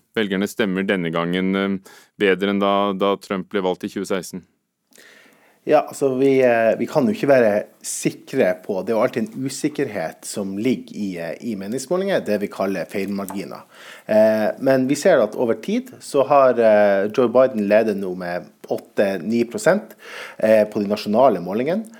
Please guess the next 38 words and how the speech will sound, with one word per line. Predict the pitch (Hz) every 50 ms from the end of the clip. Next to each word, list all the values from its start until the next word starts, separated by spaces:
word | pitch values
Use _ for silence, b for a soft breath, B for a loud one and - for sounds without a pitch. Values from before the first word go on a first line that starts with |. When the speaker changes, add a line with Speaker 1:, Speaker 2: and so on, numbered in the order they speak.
| B B
Speaker 2:
Eh, | B 117 110 110 110 107 107 107 - -
og | - 135
det | 170 190
gjør | 202 170
at | - -
det, | 113 104 107 104 -
vi | -
kan | 107 - 127
være | 120 117 113 110 107 - - - - - 62 - - - -
nesten | - 131 - - 123
helt | - 196 202 -
sikre | - - 127 - - 92 -
på | - - - 107 98 92
at | 87 90 - - - -
Biden | - 110 120 120 117 95 90 87
vil | 85 95 98 -
få | - - 107 98 90 - - _ _
flest | _ - - - 135 127 123 - - - - - -
stemmer. | - - - 92 104 101 - - - - B B B B B B B B B B
Men | 139 151
så | 156 - 214 214
spørs | 214 - 208 208 - -
det | - 107 90 - -
om | - 110 107
det | 104 113 107
er | 107
nok | 123 170 208 214 - - - - - _ b b b b b
til | - - 127 110 98 - -
å | - 110
vinne | 107 117 120 131 135 113 85 80 82 - B B B B B
på | - 110
grunn | 110 120 113 104
av | 92 92
valgsystemet, | 101 107 107 - - 104 - - 90 71 76 87 - - b b b
som | b - - 131
gir | 123 127 123 104 95 90 - -
rurale | 110 113 113 127 147 151 113 87 87 -
stater | - - 98 110 110 - - 85 80 - - _